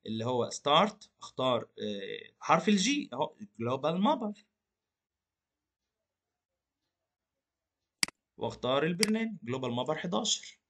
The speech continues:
خلاص كده. نبدأ بقى عملية تعريف أو الإرجاع الجغرافي لصورة جوجل إيرث على برنامج، آه، جلوبال مابر. طبعًا أدي برنامج أهو فتح معانا.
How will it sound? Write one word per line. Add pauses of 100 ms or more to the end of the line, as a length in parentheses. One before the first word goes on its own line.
(720)
خلاص
كده. (880)
نبدأ
بقى
عملية
تعريف
أو
الإرجاع
الجغرافي
لصورة
جوجل
إيرث
على (300)
برنامج،
آه، (1400)
جلوبال
مابر. (880)
طبعًا
أدي
برنامج
أهو
فتح
معانا.